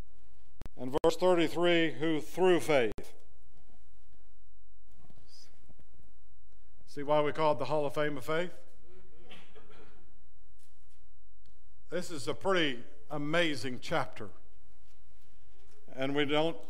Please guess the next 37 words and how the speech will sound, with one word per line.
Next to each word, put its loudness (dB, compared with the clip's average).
have 0
the -2
time, 2
we're 0
not 2
gonna 2
go 4
back 6
into 2
it, 0
but 0
all 6
of 2
these, 0
uh, 4
you -2
know, 0
verse, 2
uh, 4
uh, 4
let's 0
just -2
hit 0
a 0
couple 2
of 0
them. -2
Uh, 0
verse 2
seventeen, 2
uh, 0
by 8
faith 6
Abraham, 4
when 0
he 2
was 0